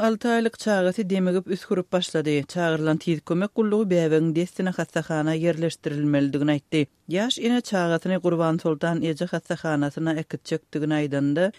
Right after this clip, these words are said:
gelen lukmanlar ol ýerde zerur bejerginiň wagtynda we kadaly üpçün edilmän bilinjekdigini duýdurdylar. Olar maşgalanyň maddi ýagdaýy bolsa, perzentlerini täze açylan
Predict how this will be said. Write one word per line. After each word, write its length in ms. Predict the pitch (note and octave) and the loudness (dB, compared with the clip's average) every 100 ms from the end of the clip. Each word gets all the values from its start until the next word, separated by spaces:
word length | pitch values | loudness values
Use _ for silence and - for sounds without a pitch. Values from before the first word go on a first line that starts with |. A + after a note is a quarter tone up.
| _ | _
gelen 280 | F3+ F#3+ G#3 | -2 0 0
lukmanlar 520 | F#3+ G3 F#3 F3 F3 | 0 0 0 2 0
ol 220 | - F3+ | 2 2
ýerde 320 | F#3+ F3+ F3 | 2 2 0
zerur 360 | F3 E3 D3 D#3+ D#3+ | 2 2 2 0 0
bejerginiň 580 | D#3+ D3+ D#3 D3 D3+ D#3+ | 0 0 0 -2 0 0
wagtynda 360 | D#3 - D#3+ E3+ | -2 -4 -6 -2
we 80 | F#3 | -4
kadaly 420 | - E3+ D#3+ D#3 D#3+ | -4 -2 0 0 -2
üpçün 240 | - - | -4 -6
edilmän 540 | D#3 D3 D#3+ D#3+ D#3+ D3 | -4 -4 -4 -2 -2 -2
bilinjekdigini 720 | D#3 D3 D3+ D3 - D3 D3 | -2 -2 -4 -10 -6 -4 -2
duýdurdylar. 560 | D3+ C#3+ D3+ C3+ D#3 D3+ - | -2 -2 -4 -2 -4 -4 -6
Olar 200 | D#3+ G#3+ | -2 0
maşgalanyň 580 | A#3+ G#3 - E3 E3 E3+ E3 | 2 0 -2 -2 -2 0 -2
maddi 220 | D3+ D#3 | -2 -2
ýagdaýy 420 | F3 E3 D3 D3+ | -2 -2 -2 -2
bolsa, 240 | F3+ F#3 | -2 -4
perzentlerini 880 | A3 - F#3+ D3+ D3+ C#3 D3+ C#3+ E3 | -8 -4 -2 0 0 2 0 0 -2
täze 300 | D#3+ E3+ D#3 | -2 -2 -2
açylan 420 | F3 - E3 E3+ | -4 -6 -6 -4